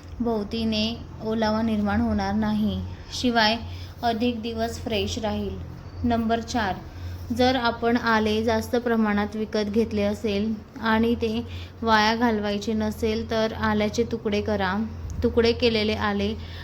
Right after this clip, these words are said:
हवाबंद डब्यात साठवून ठेवा. त्यात व्हिनेगर घाला. यामुळे महिनाभर आले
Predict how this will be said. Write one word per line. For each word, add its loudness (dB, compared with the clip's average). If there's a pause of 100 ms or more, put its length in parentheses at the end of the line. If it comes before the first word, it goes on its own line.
(160)
हवाबंद 4
डब्यात 0
साठवून 0
ठेवा. 0 (500)
त्यात 6
व्हिनेगर 0
घाला. 0 (420)
यामुळे 4
महिनाभर 2
आले -2